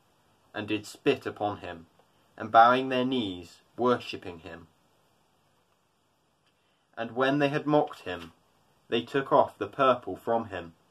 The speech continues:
and put his own clothes on him, and led him out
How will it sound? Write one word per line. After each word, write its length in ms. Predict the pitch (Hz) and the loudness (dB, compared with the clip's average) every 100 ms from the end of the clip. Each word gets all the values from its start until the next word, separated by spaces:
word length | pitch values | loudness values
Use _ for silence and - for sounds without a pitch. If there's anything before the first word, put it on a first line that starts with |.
| _ _ _ | _ _ _
and 180 | - 107 | -10 -10
put 220 | - 117 | -4 -6
his 120 | 117 110 | -4 -2
own 240 | 123 127 | 0 0
clothes 560 | 123 143 113 90 85 - | -2 0 0 -2 -10 -10
on 220 | 107 110 | -6 -6
him, 280 | 92 90 85 - _ _ _ _ | -8 -12 -12 -20 _ _ _ _
and 140 | 107 104 | -6 -2
led 200 | 107 - | -2 -2
him 120 | 117 | 2
out 400 | 117 90 - | 2 2 -6